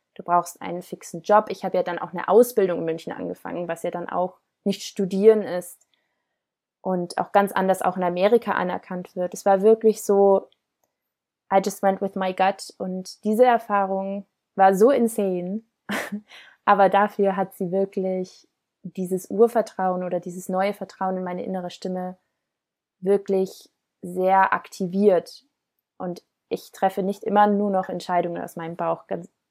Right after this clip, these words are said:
auf jeden Fall nicht, aber viel mehr. Und ich merke, wenn ich das tue, denke ich immer an diesen Moment zurück, wo ich in Bangladesch auf diesem Boot saß und diesen Sternenhimmel angeguckt habe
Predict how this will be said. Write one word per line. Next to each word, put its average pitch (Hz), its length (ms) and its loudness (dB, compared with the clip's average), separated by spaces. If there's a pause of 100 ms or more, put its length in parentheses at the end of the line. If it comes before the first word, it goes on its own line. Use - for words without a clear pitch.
(100)
auf - 140 -12
jeden 190 220 -2
Fall 185 280 -6
nicht, 170 380 -12 (380)
aber 175 580 -6 (280)
viel 226 340 6
mehr. 202 540 -2 (240)
Und 190 80 -8
ich 180 140 -10
merke, 185 360 -6
wenn 208 140 4
ich 240 120 0
das - 180 -12
tue, 185 460 -8 (520)
denke 190 160 -4
ich - 140 -10
immer 220 160 4
an 220 140 2
diesen 185 340 -4
Moment 180 380 -4
zurück, 180 360 -6
wo 180 100 -4
ich 180 120 -8
in 170 80 -12
Bangladesch 190 680 -2
auf - 140 -20
diesem 165 220 -10
Boot 202 280 0
saß 190 500 -2 (360)
und 185 60 -14
diesen 180 160 -6
Sternenhimmel 180 540 -8
angeguckt - 640 -12
habe 170 160 -14